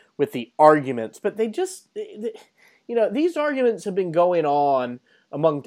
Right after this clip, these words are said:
intelligent people for ten years now, if not longer, uh, probably longer. But the fact, you know, this kid going down, I just don't understand why this has become the lightning rod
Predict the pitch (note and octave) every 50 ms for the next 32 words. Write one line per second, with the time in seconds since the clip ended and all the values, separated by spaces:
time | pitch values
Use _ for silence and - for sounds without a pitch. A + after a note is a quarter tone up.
0 | - - D3 C#3 B2 - - - G#3 A3+ A3+ G#3 D3+ F3 F3 D3+ - - - E3
1 | D#3 - C#3+ C3 B2+ - C#3+ - - - D#3 D3+ C#3+ C#3 B2+ B2 B2 A#2 A2+ A2+
2 | A2 - - A2+ A2 G#2+ G2+ G#2 G#2+ - C#3+ C#3 - D3+ C3+ B2+ - - A2+ A2+
3 | A#2 A2+ A2 G#2 A2+ G#2+ G#2+ - _ - - - _ _ _ - A#2 A2+ A2 A2
4 | G#2 - - G#3+ A3 E3+ D#3+ C3+ A#2+ A2+ A2 A2 G#2+ A2 A2 G#2+ A2 A2 G#2+ -
5 | _ _ _ _ _ _ A3+ A3 A3 A#3+ - - D#4 F4+ F4+ E4+ - G3 G3+ G3
6 | E3+ D3+ C#3+ - D3 C3 F3 A#3+ A#3 - - - - B3+ B3 A#3 F#3+ F3 G#3 F#3+
7 | F#3+ F3+ D#3 D3 C3+ A#2+ C#3+ C#3 C#3 C#3 C3 B2 A#2+ A#2 - - F3+ B3 C#4 D#4+
8 | C#4 - C#4 C#4 C#4 C#4 B3+ B3 A#3+ G#3+ - - G#3 G#3 G3 F3+ E3 D3+ C3 B2
9 | B2 D3+ F3 F#3+ E3+ - - - - E3+ D3+ C#3+ - D3+ C#3+ C3 D3+ D#3 D3 C#3+
10 | C3+ C3 B2+ _ _ - _ _ _ - C3+ B2+ A#2+ C3 D3 D#3+ E3 - D3+ C#3+
11 | C3+ C3+ C3 B2+ B2 B2 A#2+ A#2+ A#2+ A2+ -